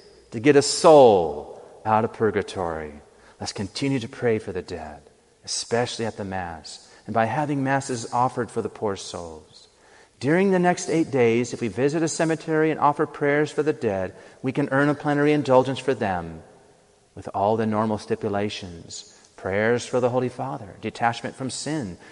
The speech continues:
confession, and communion within eight days.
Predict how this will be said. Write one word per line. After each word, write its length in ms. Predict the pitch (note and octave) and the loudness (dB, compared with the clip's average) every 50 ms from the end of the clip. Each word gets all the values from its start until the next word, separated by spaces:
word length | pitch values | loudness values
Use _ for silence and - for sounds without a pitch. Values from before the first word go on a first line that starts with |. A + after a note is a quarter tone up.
| - | -12
confession, 640 | - - C#3+ - - - F3+ F3+ - - - A2+ F#2+ F#2+ | -8 -6 -6 -6 -4 -4 -4 -4 -4 -6 -8 -8 -8 -8
and 140 | F#2 G2 | -10 -10
communion 460 | - - C3+ B2+ B2+ D3 E3 D#3+ A2+ G2+ | -8 -8 -6 -4 -2 0 0 0 0 -2
within 240 | G2 - A#2 G#2+ | -4 -4 -4 -4
eight 180 | A2+ A#2 A#2+ A#2 | -4 -4 -4 -4
days. 580 | B2+ B2+ C3+ B2+ G#2+ F2+ F2+ - - - - | -6 -6 -6 -6 -8 -10 -12 -16 -20 -20 -20